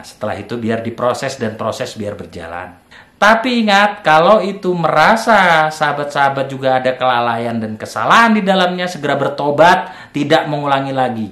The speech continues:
Maka lepaslah dari jeratan ini.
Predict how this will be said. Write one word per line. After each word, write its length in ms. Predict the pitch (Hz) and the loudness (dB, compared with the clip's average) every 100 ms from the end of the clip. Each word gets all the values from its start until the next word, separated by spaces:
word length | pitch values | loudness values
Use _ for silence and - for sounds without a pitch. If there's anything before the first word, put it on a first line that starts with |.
| 101 _ _ _ _ _ | -14 _ _ _ _ _
Maka 240 | 113 - 120 | -10 -4 -4
lepaslah 560 | - 131 120 135 110 | 0 -2 -2 -4 -4
dari 240 | 110 110 104 | -4 -6 -6
jeratan 400 | 104 92 90 92 | -8 -10 -14 -16
ini. 160 | 87 | -18